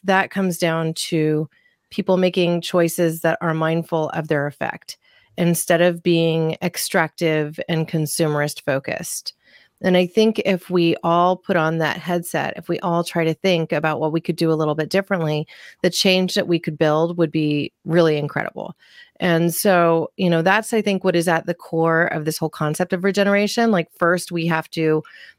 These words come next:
ensure that we are healthy and regenerate ourselves physically, emotionally, so that we can arrive, so that we can do the best that we can on a day-to-day basis. And then to take it one step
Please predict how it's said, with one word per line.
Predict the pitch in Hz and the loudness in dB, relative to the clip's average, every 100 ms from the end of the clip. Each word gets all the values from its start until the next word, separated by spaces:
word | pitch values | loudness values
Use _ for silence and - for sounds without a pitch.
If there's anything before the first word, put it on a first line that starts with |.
| - | -2
ensure | 185 175 - 185 185 | 2 2 2 4 4
that | - | 0
we | 175 202 | 2 4
are | 185 | 4
healthy | 165 165 156 165 156 156 | 2 -2 -2 -2 0 -2
and | 165 | -2
regenerate | 160 175 175 165 - | -2 0 0 0 0
ourselves | 165 147 - 185 160 147 165 | -2 -2 0 2 2 -2 -8
physically, | - 190 170 170 165 165 185 | 0 0 2 0 0 0 0
emotionally, | 175 170 - 170 151 151 | 2 2 0 -2 -2 -4
so | - 165 | -4 -4
that | 175 | -2
we | 170 202 | 0 0
can | 196 180 | 0 -2
arrive, | 156 156 151 147 | 0 0 -2 -4
so | 165 | -4
that | 165 | -2
we | 180 190 | 0 0
can | - 185 | 0 0
do | 170 165 156 - - - - | 2 2 0 -2 -14 -16 -2
the | 165 | 2
best | 170 160 - | 2 2 -2
that | 175 | -6
we | 165 | -6
can | - 160 151 147 151 180 | -2 -2 0 -2 -4 -2
on | 160 | -2
a | 156 | 0
day-to-day | 156 156 151 151 | 0 0 0 0
basis. | 147 151 151 - 85 - - - - - - - _ | 0 -2 -2 -4 -6 -6 -10 -14 -20 -20 -20 -20 _
And | 185 180 175 180 - | 0 2 2 -2 -2
then | 196 180 175 180 - 202 | 2 4 2 0 -6 -10
to | - 185 | 0 0
take | 196 180 | 2 0
it | - | 2
one | 175 170 | 2 2
step | - 170 | 0 -4